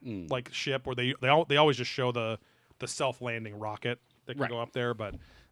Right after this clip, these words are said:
Speaker 2: um, and the, the whole point of this entire segment is that the private sector is contributing also to being, to pushing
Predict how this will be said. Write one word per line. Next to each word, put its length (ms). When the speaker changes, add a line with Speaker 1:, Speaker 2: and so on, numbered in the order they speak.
Speaker 2:
um, 640
and 100
the, 100
the 100
whole 160
point 400
of 100
this 160
entire 300
segment 320
is 80
that 220
the 80
private 500
sector 480
is 180
contributing 540
also 320
to 160
being, 460
to 120
pushing 600